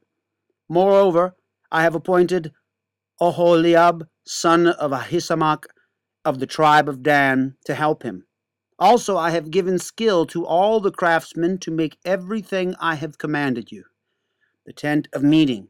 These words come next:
the ark of the testimony with the atonement cover on it, and all the other furnishings of the tent, the table and its articles, the pure gold lampstand and all its accessories, the altar of incense,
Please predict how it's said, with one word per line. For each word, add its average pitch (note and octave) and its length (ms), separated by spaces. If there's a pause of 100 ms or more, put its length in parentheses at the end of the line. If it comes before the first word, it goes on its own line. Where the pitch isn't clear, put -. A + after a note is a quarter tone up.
(360)
the A#2+ 100
ark C#3 220
of C#3 80
the C#3+ 40
testimony C3+ 640
with A2 120
the B2+ 60
atonement C#3 560
cover A2 320
on G2+ 160
it, F#2 180
and A2 140
all C#3+ 380
the D3 120
other D#3 200
furnishings C3 760
of G#2 100
the A2+ 80
tent, - 380 (580)
the - 60
table D#3+ 420
and B2 140
its C3+ 140
articles, D#3 840 (400)
the C#3+ 80
pure E3+ 320
gold E3+ 320
lampstand E3 760
and A#2 120
all C#3 240
its D#3 200
accessories, A2+ 920 (500)
the C#3+ 140
altar D#3+ 400
of D#3+ 80
incense, D#3 720